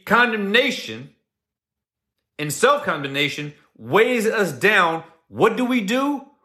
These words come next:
We look to Christ. We look to Calvary. We look to the cross. The law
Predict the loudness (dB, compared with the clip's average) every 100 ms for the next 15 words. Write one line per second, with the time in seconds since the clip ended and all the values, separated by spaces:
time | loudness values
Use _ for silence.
0 | _ -4 -2 0 0 2 0 -2 -18 _
1 | _ -8 -6 -6 -2 2 2 0 -10 -20
2 | -20 -20 _ _ _ _ -6 -2 -2 2
3 | 2 0 -8 -20 _ -6 -6 -4 2 4
4 | 4 2 -4 -8 -14 _ _ -6 -4 2
5 | 2 2 -4 -6 -6 -4 -4 0 4 4
6 | 4 -2 -8 -18 -20 _ _ _ _ _
7 | _ _ _ _ _ _ _ _ _ _
8 | _ _ _ _ _ _ _ _ _ _
9 | _ _ _ _ _ 0 2 4 4 6
10 | 4 2 -4